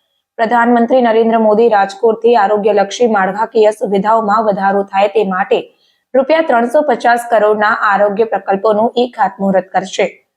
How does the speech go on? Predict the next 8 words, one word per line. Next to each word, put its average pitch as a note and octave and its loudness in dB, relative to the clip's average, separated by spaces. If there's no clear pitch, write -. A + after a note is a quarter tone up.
વડોદરાને C4+ 2
ભેટ C4+ 2
મળનારા A#3 2
રૂપિયા A3 0
ત્રણસો G#3+ 0
પચાસ A3 0
કરોડના G#3+ 2
વિવિધ G#3 0